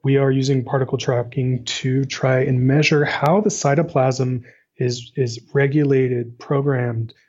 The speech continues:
in order to, um, isolate these nuclei, or maybe they cooperate, maybe they compete. We don't, we, we, there's a lot of questions that we are interested in answering. So this is an ongoing project right now.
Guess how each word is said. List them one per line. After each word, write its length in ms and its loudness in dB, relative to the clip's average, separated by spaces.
in 120 -2
order 320 2
to, 680 -2
um, 440 -2
isolate 880 0
these 300 0
nuclei, 320 2
or 240 2
maybe 320 2
they 260 2
cooperate, 1040 0
maybe 240 -4
they 120 0
compete. 580 -4
We 100 0
don't, 240 -2
we, 220 0
we, 180 0
there's 180 0
a 40 2
lot 180 2
of 80 -4
questions 420 -2
that 80 0
we 320 -2
are 240 2
interested 420 -2
in 120 0
answering. 520 -2
So 140 0
this 240 0
is 160 2
an 60 2
ongoing 500 0
project 440 -2
right 140 -6
now. 340 -4